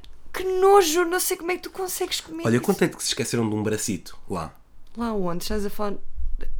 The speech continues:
Speaker 1: do aborto?
Speaker 2: Olaré, um bracito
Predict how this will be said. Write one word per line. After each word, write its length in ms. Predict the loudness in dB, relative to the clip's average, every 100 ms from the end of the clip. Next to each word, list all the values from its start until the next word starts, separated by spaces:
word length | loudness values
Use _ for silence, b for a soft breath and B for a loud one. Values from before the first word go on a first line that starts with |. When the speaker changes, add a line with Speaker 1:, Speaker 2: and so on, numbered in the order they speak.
| 6 6
Speaker 1:
do 320 | 4 2 0 2
aborto? 440 | 2 2 2 2 2 2 0 -2 -4 -8 -8 -10 -12 -4
Speaker 2:
Olaré, 520 | -2 0 2 0 -2 -8 -8
um 60 | -6
bracito 580 | -6 -6 -8 -8 -16